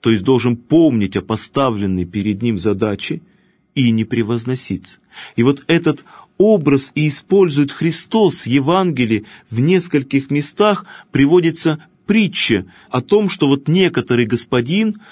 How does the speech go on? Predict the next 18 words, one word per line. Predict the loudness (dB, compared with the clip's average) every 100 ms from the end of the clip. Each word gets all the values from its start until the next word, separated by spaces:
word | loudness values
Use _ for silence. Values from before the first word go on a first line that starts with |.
| -10
он | 0 2 2
ушел, | 0 2 4 4 0 -12 -8
э, | -6
куда-то, | -4 -2 0 0 0 -6 -8 -10
или | -4 0 0
в |
далекую | 2 2 2 0 -4
страну, | -4 -2 0 2 2 0 -6 -6
или | 0 0
просто | 4 2 2 0
в | 0
гости | 2 4 4 0 -4
к | 0
соседнему, | -2 0 0 0 0 -2 -2 -4 -10 -20 -8
э, | -4 -2
другу, | 2 2 2 0
своему | -2 2 2 2
товарищу, | 0 0 2 2 0 -2 -4 -4